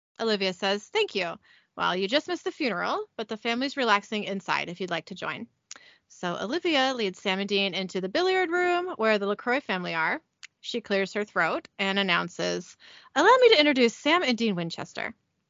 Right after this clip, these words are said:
A woman named Hetty says, "Sam and Dean Winchester of the Westchester Winchesters?"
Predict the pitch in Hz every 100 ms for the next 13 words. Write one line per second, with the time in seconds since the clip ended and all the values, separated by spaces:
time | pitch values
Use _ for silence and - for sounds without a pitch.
0 | _ - - _ 214 202 180 175 175 170
1 | 165 170 - - 330 247 233 277 - -
2 | 185 175 180 - _ - _ _ _ _
3 | - 330 311 262 285 330 359 381 - 427
4 | 453 - 247 233 220 220 214 240 - 339
5 | - 381 403 403 427 - 480 - -